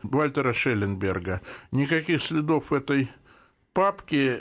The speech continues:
вообще говоря, мы не встречаем ни в материалах следствия, ни в обсуждении дела Тухачевского на военном совете. То есть там исходили просто из того, что раз ребята были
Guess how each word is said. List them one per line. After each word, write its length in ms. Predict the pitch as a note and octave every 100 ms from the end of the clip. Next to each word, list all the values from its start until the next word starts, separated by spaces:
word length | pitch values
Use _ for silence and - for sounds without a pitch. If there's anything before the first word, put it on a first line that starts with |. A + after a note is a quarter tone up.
| -
вообще 400 | C3 C3 - D#3+
говоря, 400 | D3 D3 D3 C#3
мы 120 | C#3
не 120 | C3+
встречаем 680 | B2 - C#3 - C#3+ B2 B2+
ни 60 | C3
в 100 | C3
материалах 680 | C3+ C3+ C#3+ D3 C#3+ C#3
следствия, 720 | - F3 F3+ F#3 - E3 D3+ C3+
ни 340 | C3 C3 B2 - - - - -
в 100 | B2+
обсуждении 680 | - C#3 B2 C#3+ C3 B2+
дела 280 | B2+ C3+ B2+
Тухачевского 680 | B2 - C3 - A#2+ - B2+
на 80 | B2+
военном 400 | C3 B2+ B2 B2+
совете. 680 | - D3 D#3 F3 F3 C#3+ B2+ - - - - _
То 100 | D3
есть 160 | C#3+ -
там 240 | F#3 F3+ D#3+
исходили 480 | - D#3+ D3 E3+
просто 440 | D#3+ D3+ D3+ - D3+
из 140 | C3
того, 300 | - D3+ D3
что 200 | - D3
раз 260 | D3 C#3 -
ребята 480 | C#3+ C#3+ C#3 C3+ B2+
были 440 | C#3 C3+ B2